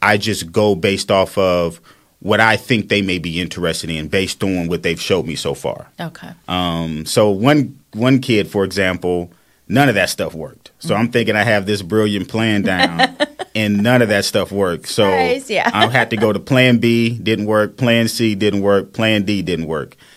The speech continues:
Speaker 1: So I finally figured something out for him,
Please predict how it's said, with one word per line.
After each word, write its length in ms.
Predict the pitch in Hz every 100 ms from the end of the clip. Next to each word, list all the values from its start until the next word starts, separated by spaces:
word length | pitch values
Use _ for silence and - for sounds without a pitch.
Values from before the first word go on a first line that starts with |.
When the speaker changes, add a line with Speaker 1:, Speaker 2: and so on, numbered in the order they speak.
| _
Speaker 1:
So 540 | - 123 110 104 98 92
I 140 | 110
finally 380 | 110 135 135 123
figured 380 | 117 - 135 120
something 340 | 131 120 113 110
out 240 | 120 -
for 280 | 104 95 92
him, 120 | 90